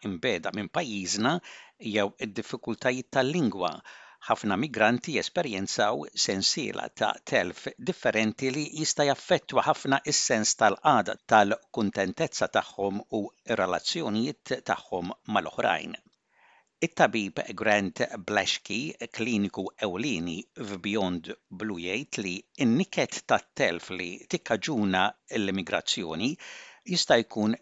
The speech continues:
f'diversi forom. Jgħid li jista' jkun psikoloġiku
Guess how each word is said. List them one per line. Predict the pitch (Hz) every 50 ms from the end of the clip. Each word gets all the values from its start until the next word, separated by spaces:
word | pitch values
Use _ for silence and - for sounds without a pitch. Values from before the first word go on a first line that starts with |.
| _ _ _ _ -
f'diversi | 127 120 127 123 143 104 104 101 95 - - - 113 110 - - - -
forom. | - 95 78 80 76 - 78 - - - - - - - _ _
Jgħid | - 117 107 101 113 151 160 - - 127
li | 110 107
jista' | 123 - - - 107 98
jkun | - - - 107 110 110
psikoloġiku | - - - - - 104 104 113 147 151 127 90 92 82 - - - 90